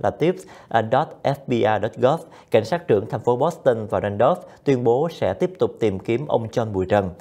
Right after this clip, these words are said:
Và ông Chiến Nguyễn, bạn thân của ông, cũng cho biết vẫn luôn nghĩ về người bạn từ khi nạn nhân mất tích.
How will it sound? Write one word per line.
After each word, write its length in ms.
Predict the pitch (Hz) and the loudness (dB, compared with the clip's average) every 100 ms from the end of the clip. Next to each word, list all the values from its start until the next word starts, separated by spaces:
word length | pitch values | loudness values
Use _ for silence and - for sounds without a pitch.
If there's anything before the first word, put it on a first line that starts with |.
| - - - | -20 -20 -2
Và 160 | 127 113 | 2 4
ông 220 | - 131 | 2 -2
Chiến 240 | 131 175 | -2 -2
Nguyễn, 280 | 165 98 117 | -2 -2 0
bạn 180 | 117 95 | 0 0
thân 280 | 143 127 120 | -2 -2 -2
của 120 | 110 | 0
ông, 280 | 120 127 120 | 2 2 0
cũng 200 | 110 107 | -4 -2
cho 120 | 135 | 0
biết 240 | 127 185 190 - | 2 0 0 -2
vẫn 200 | - 113 | 2 4
luôn 280 | 151 156 147 | 4 2 2
nghĩ 180 | 117 117 | 0 0
về 340 | 135 123 110 - - | 4 4 4 -2 -2
người 240 | 127 120 | 2 4
bạn 320 | 107 98 98 107 | 6 4 2 0
từ 160 | 113 101 | 0 0
khi 200 | - 123 | -2 -2
nạn 320 | 104 87 101 | -2 -4 -2
nhân 280 | 113 107 110 | -2 -2 -6
mất 140 | 135 | 0
tích. 180 | 165 | 0